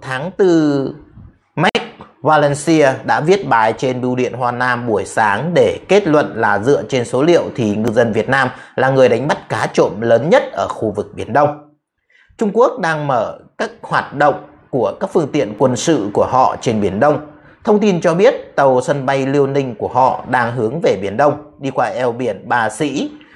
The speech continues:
Trung Quốc có thể nhân cơ hội Mỹ đang giảm sự xuất hiện của các tàu sân bay vì dịch bệnh để tuyên bố một vùng nhận diện phòng không tại khu vực Hoàng Sa và bảy căn cứ quân sự mà Trung Quốc đang chiếm ở Trường Sa,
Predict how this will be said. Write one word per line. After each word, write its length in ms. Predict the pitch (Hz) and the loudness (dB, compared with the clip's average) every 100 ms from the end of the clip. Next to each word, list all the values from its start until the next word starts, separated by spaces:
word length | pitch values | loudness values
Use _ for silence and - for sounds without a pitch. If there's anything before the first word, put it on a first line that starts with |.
| _ - | _ -2
Trung 140 | 185 | 2
Quốc 160 | 233 330 | 2 2
có 120 | 190 208 | 0 0
thể 200 | 170 98 | 0 0
nhân 240 | 120 147 131 | -2 -4 -2
cơ 200 | 135 131 | 0 0
hội 260 | 131 117 | 0 -2
Mỹ 320 | 104 127 117 190 | -4 -8 -8 -4
đang 300 | 180 120 113 | 0 0 0
giảm 300 | 123 92 98 | -2 -2 -4
sự 260 | - 131 90 | -4 -4 -2
xuất 200 | 196 - | -4 0
hiện 380 | 170 110 - - | 0 0 -6 -8
của 180 | - 98 | -4 -2
các 120 | - - | -2 2
tàu 220 | 123 107 | 2 2
sân 240 | 123 113 | 0 0
bay 280 | 123 131 107 | 2 2 0
vì 220 | 110 107 92 | -2 -2 -2
dịch 240 | 117 - | -4 -2
bệnh 160 | 143 - - - - | 0 0 -4 -16 0
để 280 | 160 160 - | 2 4 2
tuyên 200 | 151 135 | -2 0
bố 220 | 123 117 | 0 2
một 240 | 175 143 - | 2 -2 -2
vùng 260 | 120 110 | -6 -4
nhận 140 | 113 117 104 | -4 -4 -6
diện 300 | 113 139 - | -2 -2 -2
phòng 300 | - 113 95 | -2 -2 -2
không 380 | - 160 131 107 | 0 2 0 -4
tại 180 | 113 - | -8 -8
khu 120 | - 107 | -10 -8
vực 140 | 110 - - | -8 -8 -10
Hoàng 240 | 113 98 | -8 -6
Sa 300 | - 135 120 - - | -2 0 -2 -6 -8
và 240 | - 131 135 | -2 0 2
bảy 200 | 131 123 | 0 -2
căn 280 | - 131 110 | -2 -6 -6
cứ 200 | 127 117 - | -8 -6 -4
quân 140 | 127 | -4
sự 260 | - 160 101 | -2 -4 -2
mà 120 | 104 | -2
Trung 180 | 110 110 | -2 0
Quốc 240 | 202 208 | 2 2
đang 220 | 123 113 104 | 0 -2 -2
chiếm 280 | - 107 127 | 0 0 0
ở 120 | 123 | -2
Trường 160 | 110 92 | -2 -4
Sa, 320 | - 151 | 0 0